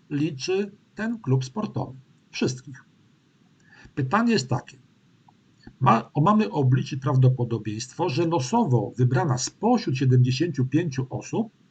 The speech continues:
jest mężczyzną. No to prawdopodobieństwo tego zdarzenia to jest zawsze ilość zdarzeń sprzyjających do ilości wszystkich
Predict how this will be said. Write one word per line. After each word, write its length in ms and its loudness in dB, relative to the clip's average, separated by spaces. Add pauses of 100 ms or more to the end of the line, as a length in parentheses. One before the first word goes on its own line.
(400)
jest 380 -2
mężczyzną. 720 2 (760)
No 60 -16
to 140 -6
prawdopodobieństwo 1400 2
tego 280 -2
zdarzenia 760 -4 (640)
to 80 -6
jest 160 0
zawsze 400 -2 (500)
ilość 640 2 (640)
zdarzeń 600 2
sprzyjających 1300 0 (340)
do 200 2
ilości 720 2 (260)
wszystkich 680 0